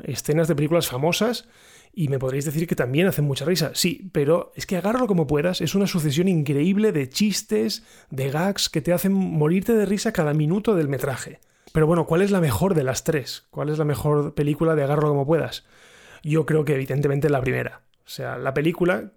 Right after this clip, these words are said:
que además fue una continuación o un remake de una serie de televisión muy, muy corta que se llamaba El Escuadrón de Policía, de verdad, es que si hay alguien que puede aguantar esta película entera sin soltar una carcajada, es que no tiene alma,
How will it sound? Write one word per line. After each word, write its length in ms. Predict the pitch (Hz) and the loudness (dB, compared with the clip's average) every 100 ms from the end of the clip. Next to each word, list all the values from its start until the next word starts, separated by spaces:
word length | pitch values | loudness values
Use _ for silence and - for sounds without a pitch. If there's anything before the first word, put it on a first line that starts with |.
| - | -4
que 140 | 147 | -2
además 380 | 135 143 165 - | 0 0 0 -2
fue 320 | - - 165 | -6 -2 2
una 220 | 170 165 | 2 2
continuación 720 | 156 147 151 135 117 240 285 208 | 2 0 0 -2 0 0 0 2
o 60 | |
un 160 | 180 175 | 2 2
remake 640 | 156 147 185 170 - - 165 | 0 0 2 0 -2 -12 -8
de 200 | 147 151 | 0 2
una 220 | 170 196 | 4 2
serie 200 | 190 190 | 2 2
de 80 | 175 | 2
televisión 400 | 165 151 151 165 | 0 0 0 0
muy, 200 | 196 277 | 0 0
muy 160 | 262 | 0
corta 420 | - 208 202 131 - - - - _ _ - | 0 -2 -2 -6 -6 -20 -20 -20 _ _ -4
que 100 | 170 | 0
se 100 | 170 | 2
llamaba 300 | 156 175 190 | 2 4 4
El 60 | 156 | 2
Escuadrón 340 | - 160 165 | 2 0 2
de 80 | 180 | 2
Policía, 600 | 170 143 175 147 190 269 _ | 2 0 0 0 -2 -8 _
de 140 | - 151 | -4 0
verdad, 300 | 135 147 160 | 0 0 -2
es 120 | - | -2
que 100 | 180 | 0
si 120 | - | 2
hay 140 | 156 156 | 2 4
alguien 360 | 185 151 131 | 2 0 -2
que 140 | 131 131 | -2 -2
puede 200 | 147 170 | 2 4
aguantar 580 | 165 147 147 135 117 _ - | 2 0 0 -2 -6 _ -4
esta 240 | 170 185 | 0 2
película 360 | 175 170 160 147 | 2 2 2 2
entera 340 | 127 131 123 | 0 -4 -6
sin 200 | - 156 | -4 -2
soltar 320 | 151 143 165 | 0 0 0
una 180 | 180 175 | 0 0
carcajada, 560 | 135 131 127 151 165 - | -2 -2 -2 -2 -2 -2
es 140 | 123 | -2
que 120 | 165 | 0
no 100 | 151 | 0
tiene 240 | 143 139 131 | 0 -2 -2
alma, 340 | 139 117 117 | -4 -8 -12